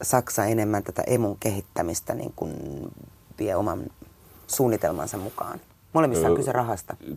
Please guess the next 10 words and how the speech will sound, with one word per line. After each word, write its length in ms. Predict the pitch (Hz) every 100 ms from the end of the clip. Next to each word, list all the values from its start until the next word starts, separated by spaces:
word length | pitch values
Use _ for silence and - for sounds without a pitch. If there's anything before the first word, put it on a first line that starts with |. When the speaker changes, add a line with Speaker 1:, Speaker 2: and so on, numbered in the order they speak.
| -
Speaker 2:
kyllä, 360 | - 92 80 80
tämä 220 | - 104
on 60 | 117
varmasti, 560 | 113 95 - 85 73 - - -
ö, 200 | - - - - _
realismia, 840 | - 82 73 69 69 - 69 67 64 - 76
näin. 380 | 73 65 64 - - - - - - - -
Mutta 420 | 78 76 - 78 78 - - 50 50
molemmat 400 | 82 95 95 85
maat 240 | 85 82